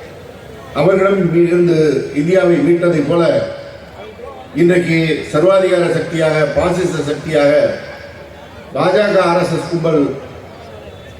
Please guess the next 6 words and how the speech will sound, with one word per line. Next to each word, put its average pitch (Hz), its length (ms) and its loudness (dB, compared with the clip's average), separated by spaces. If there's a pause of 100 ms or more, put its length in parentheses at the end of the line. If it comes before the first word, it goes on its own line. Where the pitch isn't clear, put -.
கபலீகரம் 190 540 4
செய்ய 170 200 4
துடிக்கின்ற 175 500 0
நேரத்தில், 160 720 0
அவர்களிடமிருந்து 180 640 2
இந்தியாவை 170 720 2